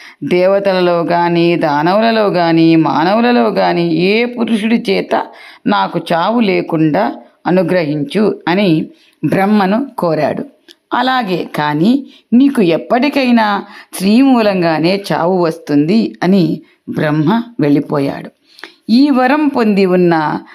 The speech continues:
మదంతో మహిషుడు స్వర్గాన్ని ఆక్రమించాలన్న ఉద్దేశంతో ఒక సేవకుణ్ణి పిలిచి,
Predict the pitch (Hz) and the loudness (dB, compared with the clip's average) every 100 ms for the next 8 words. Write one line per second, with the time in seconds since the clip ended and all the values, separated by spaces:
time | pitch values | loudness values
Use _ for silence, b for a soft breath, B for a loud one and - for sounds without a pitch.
0 | B B 160 165 220 220 202 262 233 175 | B B 0 2 2 0 0 0 0 0
1 | 185 208 - 233 185 - 170 160 143 226 | 0 0 0 -2 -2 -2 -2 -2 0 -2
2 | 196 175 165 196 226 202 190 160 170 160 | -2 -4 -4 -4 -4 0 0 0 -2 -2
3 | 151 147 143 139 196 - 143 156 - 233 | -2 0 -2 -2 -2 -2 -2 -4 -2 -2
4 | 226 B B B - 202 185 - 196 233 | -2 B B B -8 -4 -4 -2 0 0
5 | 233 214 165 160 156 175 277 269 240 | 0 0 0 0 -2 -2 0 0 -2